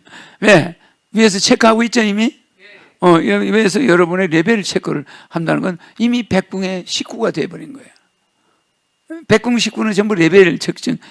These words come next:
레벨이 체크되고 있어요. 알겠죠? 음. 그래, 그 레벨이 높을수록 잘생겼어. 레벨이. 음. 그러니까 여러분, 백궁에 가보면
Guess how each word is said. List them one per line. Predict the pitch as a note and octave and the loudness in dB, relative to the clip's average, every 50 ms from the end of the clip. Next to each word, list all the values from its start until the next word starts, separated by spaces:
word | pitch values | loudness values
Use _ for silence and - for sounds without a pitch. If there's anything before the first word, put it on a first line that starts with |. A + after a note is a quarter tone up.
| - _ - | -20 _ -2
레벨이 | - E3 G3 G3+ A3+ G#3+ F3+ | 2 2 4 4 4 0 0
체크되고 | - - F3+ - - C#3 - - - D#3+ | 0 0 0 0 0 -4 -4 -6 -10 -12
있어요. | B2 - D#3 E3+ G3 - _ _ _ _ _ _ _ _ _ _ _ _ _ _ - - | -16 -16 -18 -20 -20 -20 _ _ _ _ _ _ _ _ _ _ _ _ _ _ -8 -2
알겠죠? | D#3+ F3 F#3+ F#3 - F#3 E3+ G#3 A#3 - - _ _ _ _ - B3+ | 2 2 2 4 4 4 4 4 4 0 -4 _ _ _ _ -14 -12
음. | C#3+ D3 C3+ - E3+ - _ - - - _ - | -10 -10 -10 -12 -16 -18 _ -20 -20 -20 _ -2
그래, | G#3+ G3+ E3 | -2 0 0
그 | F#3+ A3 | 0 0
레벨이 | F#3+ E3+ D#3+ D#3 D#3+ F#3+ F#3+ F#3 E3+ F3+ G3+ A3 A#3 - _ _ _ _ _ _ - | 2 2 2 2 2 4 4 4 4 2 0 -2 -2 -4 _ _ _ _ _ _ -4
높을수록 | E3+ F3+ F#3+ - G#3+ A3+ G#3+ - B3 A#3 A#3+ A#3+ - _ _ _ _ _ _ _ - | 0 0 0 2 2 -2 0 0 0 -2 -2 -2 -4 _ _ _ _ _ _ _ -14
잘생겼어. | - - E3 D#3 D3+ E3 A#2+ - - - - - - _ _ _ _ _ _ _ _ _ _ _ _ _ _ _ _ _ _ _ _ - | -4 -4 -4 -2 -2 -2 -4 -4 -8 -12 -14 -20 -20 _ _ _ _ _ _ _ _ _ _ _ _ _ _ _ _ _ _ _ _ -12
레벨이. | - A#2 - - B2+ A#2 _ _ _ _ _ _ _ _ _ _ _ _ | -10 -10 -10 -10 -14 -18 _ _ _ _ _ _ _ _ _ _ _ _
음. | D3+ C#3 B2+ G#2+ - _ _ _ _ - _ _ _ _ _ _ | -20 -20 -20 -20 -20 _ _ _ _ -20 _ _ _ _ _ _
그러니까 | - A#3 A3 A#3+ - F3 | -4 -4 -2 0 2 2
여러분, | F#3 G3+ A#3 A#3+ G#3+ G#3+ - | 2 2 0 -2 -4 -6 -2
백궁에 | - F#3+ G3 A3+ B3 A#3+ G3+ | 0 0 0 0 -2 -4 -2
가보면 | D#3 C3+ C3+ D3+ E3+ G#3+ A#3+ G#3 B2+ F#2+ - | -4 -4 -4 -2 0 0 0 0 0 -2 -8